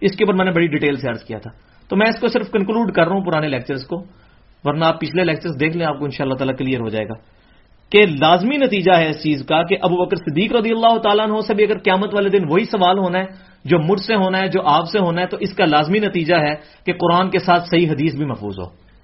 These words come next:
Otherwise Quran جو ہے یہ کسی شخص کو پڑھ کے لوگ گمراہ بھی ہوں گے، ہدایت بھی شاید اللہ ماشاءاللہ کو لوگ حاصل کریں، لیکن زیادہ تر چانس یہی ہے، آپ ہمارے سب کانٹیننٹ میں دیکھ لیں، اتنے مشرکانہ افعال پھیلے ہوئے ہیں۔ کس وجہ سے پھیلے ہوئے ہیں؟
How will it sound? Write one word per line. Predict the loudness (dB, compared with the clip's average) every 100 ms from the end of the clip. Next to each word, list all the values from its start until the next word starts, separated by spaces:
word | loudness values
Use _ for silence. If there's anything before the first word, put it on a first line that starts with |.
| _ _ 4
Otherwise | 4 6 4 2 0
Quran | 4 4 4
جو | 0 0
ہے | 0 -4 -12 -20 -4
یہ | 2
کسی | 2 2 -2 -2
شخص | -2 -4
کو | -2 0
پڑھ | 4 4
کے | 4
لوگ | 2 2
گمراہ | 0 2 2
بھی | 2
ہوں | -2 0
گے، | -2
ہدایت | 0 0 0
بھی | -2
شاید | 0 2 2
اللہ | 2 0
ماشاءاللہ | 0 -2 -2 -2
کو | -2
لوگ | -2 -2
حاصل | -4 -6 -10
کریں، | -8 -10 -14 -20 _ _ _ _
لیکن | 0 2 4
زیادہ | 4 4
تر | 2 2
چانس | 2 2 2
یہی | 0 2
ہے، |
آپ | -2 -2
ہمارے | 0 0
سب | 0 -4
کانٹیننٹ | -2 -4 -4 -4
میں | -4
دیکھ | 0 0 0
لیں، | -6 -10 _ _ _
اتنے | -4 2 2
مشرکانہ | 2 -2 0 2
افعال | 2 2 2 2
پھیلے | 0 -2
ہوئے | -2 -2
ہیں۔ |
کس | -2 -2
وجہ | -2
سے | -4
پھیلے | -4 -4 -4
ہوئے | -8
ہیں؟ | -10